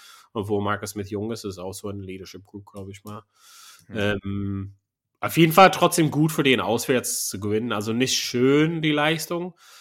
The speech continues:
Speaker 1: aber auswärts zu gewinnen gegen Graz, ich meine, das ist schon hoch anzurechnen. Ähm,
Speaker 2: Ja.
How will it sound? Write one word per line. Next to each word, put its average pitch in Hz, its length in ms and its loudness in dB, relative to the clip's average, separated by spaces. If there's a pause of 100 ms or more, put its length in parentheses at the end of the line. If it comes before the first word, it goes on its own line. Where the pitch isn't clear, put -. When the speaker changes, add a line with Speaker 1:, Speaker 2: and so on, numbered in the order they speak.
(140)
Speaker 1:
aber 113 280 6
auswärts 127 460 0
zu 110 80 -10
gewinnen 123 400 -2
gegen 117 220 -4
Graz, 113 440 -6
ich - 60 -16
meine, 98 180 -8
das 120 140 -8
ist - 80 -8
schon 90 320 -10 (360)
hoch 98 160 -4
anzurechnen. 98 720 -8 (580)
Ähm, 110 420 0
Speaker 2:
Ja. 101 140 -2